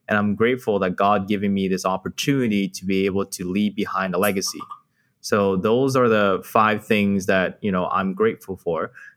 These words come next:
Um, and the last step is really looking myself in the mirror and going like, "Buddy, you're worth it. Buddy, you're good.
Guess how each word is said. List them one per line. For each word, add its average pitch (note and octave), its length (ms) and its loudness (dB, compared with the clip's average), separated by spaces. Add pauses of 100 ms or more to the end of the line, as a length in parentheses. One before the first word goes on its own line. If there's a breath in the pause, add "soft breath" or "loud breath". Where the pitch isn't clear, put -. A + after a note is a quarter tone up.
(120)
Um, F#2+ 200 0
and A2+ 120 0
the A2+ 80 2
last B2+ 400 2
step G2 440 4 (120)
is A#2 200 2
really D3+ 180 4
looking D3 260 2
myself B2+ 420 0
in A#2+ 60 0
the A2 80 2
mirror B2 340 2
and A2 100 0
going A2+ 280 4
like, G#2+ 300 2 (460)
"Buddy, A#2+ 260 4
you're B2 220 2
worth C#3 280 0
it. E2 180 -4 (760)
Buddy, A2+ 200 4
you're A#2+ 220 0
good. - 340 0